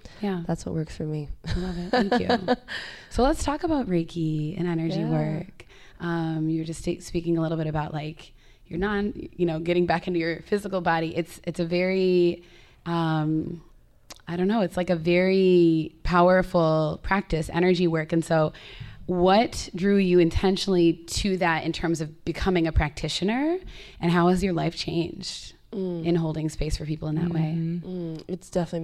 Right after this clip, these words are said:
Speaker 2: made me a better person. <laughs> I think it's, I, I would, I wouldn't use the word better. It's made me a more compassionate person, because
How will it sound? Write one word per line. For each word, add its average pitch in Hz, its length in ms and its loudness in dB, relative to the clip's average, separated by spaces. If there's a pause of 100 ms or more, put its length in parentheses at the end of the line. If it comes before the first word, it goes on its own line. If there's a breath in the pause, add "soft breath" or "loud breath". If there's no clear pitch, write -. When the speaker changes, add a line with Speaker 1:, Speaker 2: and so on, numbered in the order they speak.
Speaker 2:
made 151 60 -6
me 160 120 0
a 165 40 -2
better 160 260 -10
person. 170 540 2
<laughs> - 1080 2
I 240 120 2
think 269 160 2
it's, 240 120 2
I, 233 200 4
I 233 80 2
would, 247 180 2
I 226 80 0
wouldn't 254 240 0
use 220 120 -2
the 202 60 -2
word 180 220 -2
better. 165 180 4
It's 165 140 0
made 190 140 -2
me 196 80 0
a 185 80 0
more 170 160 0
compassionate 175 720 -4
person, 269 500 -6 (720 soft breath)
because 175 960 -2